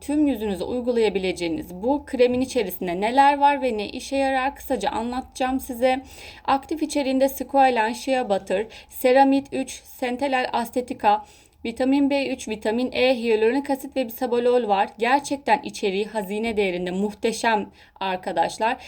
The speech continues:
Squalane hücre yenilemeye yarayan bir ham madde. Shea butter, hyaluronik asit biliyorsunuz yüksek nem tutucu. Cildinizde kırışıklık varsa arkadaşlar bu iki aktif içerik sayesinde kırışıklıklarınıza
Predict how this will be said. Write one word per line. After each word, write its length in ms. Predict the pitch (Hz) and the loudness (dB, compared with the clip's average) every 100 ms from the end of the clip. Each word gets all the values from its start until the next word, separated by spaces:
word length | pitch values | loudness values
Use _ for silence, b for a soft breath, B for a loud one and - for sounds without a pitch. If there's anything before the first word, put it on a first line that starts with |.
| B | B
Squalane 680 | - 269 247 302 294 294 302 | -10 -8 2 2 4 4 2
hücre 320 | 240 226 208 285 | -2 -6 -2 0
yenilemeye 540 | 294 262 214 202 175 | 0 0 -2 -2 -2
yarayan 440 | 165 165 175 254 | -2 -2 0 0
bir 80 | 269 | -2
ham 240 | 269 277 269 | 0 2 4
madde. 460 | 269 277 269 277 B B | 2 2 2 2 B B
Shea 340 | - 285 294 | -4 0 2
butter, 260 | 285 285 294 | 2 0 -4
hyaluronik 640 | 269 247 254 254 269 285 | -4 2 4 4 2 0
asit 280 | 269 269 - | -4 -6 -6
biliyorsunuz 480 | 240 247 254 233 185 | -2 -2 -2 -4 -4
yüksek 440 | 190 - 262 269 | -8 -2 -2 0
nem 240 | 269 277 269 | 2 2 0
tutucu. 500 | - 277 247 277 277 B B - | -4 -4 4 4 2 B B -6
Cildinizde 640 | 247 233 220 208 170 185 | -4 -2 -2 -4 -4 -6
kırışıklık 600 | 220 208 208 - 180 - | -2 -2 -2 -8 -8 0
varsa 360 | 214 262 262 254 | 2 2 0 -4
arkadaşlar 680 | 247 269 240 247 269 254 247 | -4 -4 -4 -4 -2 -2 -4
bu 100 | 302 | -8
iki 240 | 240 269 | -6 -4
aktif 400 | 226 208 - - | -2 -4 -6 -16
içerik 340 | 214 240 269 | -6 -4 -4
sayesinde 540 | - 277 214 180 190 202 | -2 0 2 -2 -6 -6
kırışıklıklarınıza 1040 | 269 262 - - 208 190 180 180 247 277 | -6 -6 -8 -16 -8 -4 -2 0 4 4